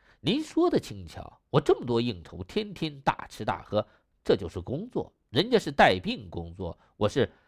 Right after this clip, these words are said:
带病带瓶工作，带什么瓶？酒瓶子啊。”幸亏这两年风气好了，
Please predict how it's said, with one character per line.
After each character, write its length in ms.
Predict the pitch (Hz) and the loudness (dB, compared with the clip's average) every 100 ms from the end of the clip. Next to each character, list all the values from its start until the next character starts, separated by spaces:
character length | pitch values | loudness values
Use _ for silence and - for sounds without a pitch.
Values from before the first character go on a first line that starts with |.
| _ _ _ | _ _ _
带 260 | 226 135 78 | 4 4 2
病 260 | - 123 87 | -4 -6 -4
带 220 | - 196 80 | 2 2 0
瓶 340 | - 127 240 | -10 -10 -8
工 240 | - 101 | -6 -8
作， 180 | 87 80 - _ | -8 -12 -12 _
带 160 | 98 82 | -2 -2
什 100 | 95 | -4
么 100 | 107 | -6
瓶？ 280 | - 90 131 _ | -6 -12 -12 _
酒 260 | - 147 104 | 0 2 2
瓶 340 | 104 156 262 | -2 -4 -2
子 100 | 240 | 0
啊。” 220 | 107 - _ _ _ _ _ | 0 -2 _ _ _ _ _
幸 540 | - - 285 156 90 | -12 2 4 4 -2
亏 340 | 82 214 262 254 | 8 8 8 2
这 140 | - | 2
两 240 | 113 85 73 | 2 2 -2
年 220 | 85 101 | -6 -6
风 200 | - 127 | -4 -6
气 140 | 127 | -4
好 260 | 95 - - - | -6 -8 -12 -8
了， 180 | 95 | -8